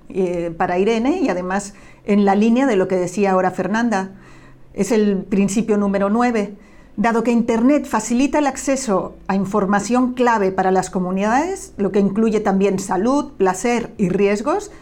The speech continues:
la expresión cultural y el intercambio son esenciales y debe apoyarse y protegerse.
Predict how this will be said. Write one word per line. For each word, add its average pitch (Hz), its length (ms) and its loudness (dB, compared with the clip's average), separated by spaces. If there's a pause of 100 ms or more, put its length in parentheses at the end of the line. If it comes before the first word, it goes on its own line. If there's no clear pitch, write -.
(140)
la 202 120 2
expresión 208 540 -2
cultural 202 520 0
y 202 80 2
el 196 80 2
intercambio 196 600 -2
son 202 160 -4
esenciales 240 840 -4 (300)
y 214 120 2
debe 220 180 2
apoyarse 233 680 -2
y 190 100 -2
protegerse. 190 880 -4